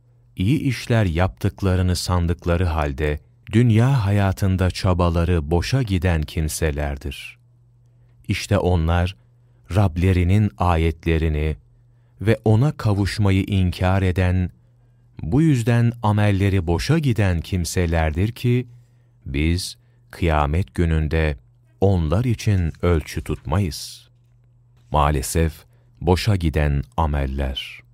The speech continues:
boşuna taşıdığımız o ağırlıklar. Gaflet içinde geçen kocaman bir ömür. Değerli kardeşlerim, Allahu Teala'dan niyaz ediyoruz.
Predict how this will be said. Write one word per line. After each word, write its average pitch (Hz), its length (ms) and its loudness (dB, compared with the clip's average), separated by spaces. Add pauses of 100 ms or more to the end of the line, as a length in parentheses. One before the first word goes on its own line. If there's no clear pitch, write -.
(840)
boşuna 127 440 2
taşıdığımız 82 1080 -2 (220)
o 82 240 -2
ağırlıklar. 69 960 -4 (380)
Gaflet 120 560 0
içinde 95 460 2
geçen 90 640 0 (140)
kocaman 117 840 0
bir 85 360 0 (260)
ömür. 67 540 -8 (340)
Değerli 107 260 2
kardeşlerim, 69 760 -6 (640)
Allahu 107 480 0
Teala'dan 82 880 0 (300)
niyaz 98 440 0
ediyoruz. 69 680 -6